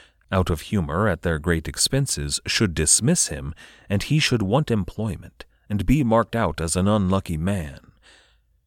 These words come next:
Rather, I say, than run the hazard of poverty, he resolved to do his business one way, since he could not do it another.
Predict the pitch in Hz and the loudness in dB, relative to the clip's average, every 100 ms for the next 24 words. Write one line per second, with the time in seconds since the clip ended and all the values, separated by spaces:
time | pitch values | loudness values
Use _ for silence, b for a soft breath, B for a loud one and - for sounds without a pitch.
0 | _ - 113 147 82 - - _ 90 82 | _ 0 4 4 2 -6 -14 _ -6 -6
1 | - 82 73 - _ _ _ 113 104 98 | -4 -6 -6 -12 _ _ _ 0 2 4
2 | 131 156 123 101 120 98 85 80 - 135 | 4 2 2 2 0 0 -2 -2 -2 -2
3 | 117 73 - 57 - _ _ _ _ 104 | -2 -4 -12 -18 -20 _ _ _ _ 0
4 | 98 90 123 139 78 67 - - - 107 | 2 4 4 4 0 -4 -14 -14 2 2
5 | 98 143 139 123 95 110 95 90 80 95 | 4 4 4 0 0 -2 0 0 -2 0
6 | 123 107 71 60 - - _ _ _ _ | 0 0 -4 -8 -10 -20 _ _ _ _
7 | - 90 82 78 - 131 131 104 120 73 | -6 -2 -2 -4 -2 0 2 2 0 -2
8 | - - - _ _ - 80 76 78 80 | -10 -20 -20 _ _ -6 -4 -2 -4 -2
9 | 92 80 - - | -4 -6 -16 -20